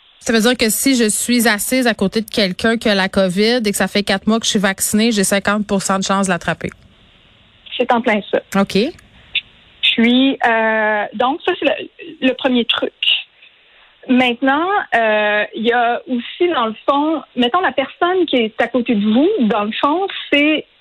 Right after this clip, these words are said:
Speaker 2: attends, <laughs> on va revenir en arrière.
Speaker 1: Oui.
Speaker 2: C'est sa capacité d'être infectée. Donc, elle, mettons qu'on dit, euh, c'est cinquante pour cent. Mettons que je suis généreuse,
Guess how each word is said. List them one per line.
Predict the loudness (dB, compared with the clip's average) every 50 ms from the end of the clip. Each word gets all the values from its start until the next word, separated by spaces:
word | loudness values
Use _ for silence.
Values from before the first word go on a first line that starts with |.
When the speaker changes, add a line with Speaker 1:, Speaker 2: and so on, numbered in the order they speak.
| _ -20 -20 -20 -20 -20 -20 _ _ _ _ _ _ _ _ _ -4
Speaker 2:
attends, | -4 -2 -2 -2 -6 -6 -2
<laughs> | -2
on | -2 0 0 0
va | 0 0
revenir | 0 0 0 0
en | 0 0
arrière. | 0 0 0 -2 -4 -6 -2 0
Speaker 1:
Oui. | 2 2 2
Speaker 2:
C'est | 0 -2
sa | -4 -4 -2
capacité | 0 -2 0 0 -4 -4 -4 _ _ -2 0 2 2
d'être | 2 0 0 0
infectée. | -2 -4 -2 -4 -6 -6 -6 -6 -4 -4 -2
Donc, | 0 0 -2 -2 -4 -2
elle, | 0 0 2 0 0 0
mettons | -2 -2 -2 -4 -4 -2
qu'on | -2 -2 0 0
dit, | -2 -2 0 2 4 4 4 4 2 -2 -8 -20 -20 -12 -12 -8 -2 0
euh, | 0 2 2 0 -2 -4 -4 -2
c'est | -2 0
cinquante | 0 0 0 0 0 -2 -2 -2
pour | -4 -4 -2
cent. | -2 -4 -2 0
Mettons | 0 0 2 0 0
que | 0
je | 2
suis | 2 2 2
généreuse, | 2 2 2 0 0 0 0 0 0 0